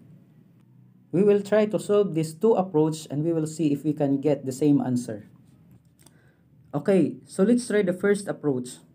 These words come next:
We will solve first the area of one of the triangles inside the hexagon,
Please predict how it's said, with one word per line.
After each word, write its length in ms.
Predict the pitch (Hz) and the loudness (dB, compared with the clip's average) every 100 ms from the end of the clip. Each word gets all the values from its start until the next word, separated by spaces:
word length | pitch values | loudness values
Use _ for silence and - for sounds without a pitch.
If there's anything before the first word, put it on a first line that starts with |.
| _ _ - | _ _ -4
We 120 | 170 | 0
will 160 | 214 214 | 2 2
solve 420 | 214 214 214 - | 0 0 -2 -2
first 260 | 175 170 143 | -2 -2 -4
the 140 | - | -2
area 400 | 190 190 165 143 | 2 2 2 0
of 160 | 147 151 | -2 0
one 220 | 180 170 | 0 0
of 100 | 156 | 0
the 100 | 143 | -2
triangles 640 | - 180 180 165 139 143 | 0 0 2 2 2 0
inside 440 | 143 139 170 175 | 0 0 0 -2
the 120 | 120 156 | 0 -2
hexagon, 580 | 190 175 131 127 127 | -2 -2 -4 -6 -8